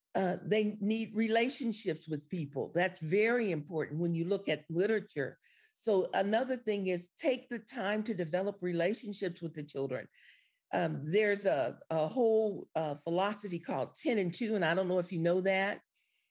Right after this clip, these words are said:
but I tried that and it works. Um, you take ten, ten days, and just for two minutes a day, you get to know maybe that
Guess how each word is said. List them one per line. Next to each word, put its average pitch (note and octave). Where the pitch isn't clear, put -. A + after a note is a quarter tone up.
but A3+
I A#3+
tried A3+
that B3+
and G#3+
it F#3+
works. G3+
Um, F3+
you G3
take A3
ten, B3
ten C#4+
days, G#3+
and G3
just G#3
for G3
two C4+
minutes B3
a A#3+
day, G#3
you A3
get C#4+
to D4
know C#4
maybe G#3+
that F3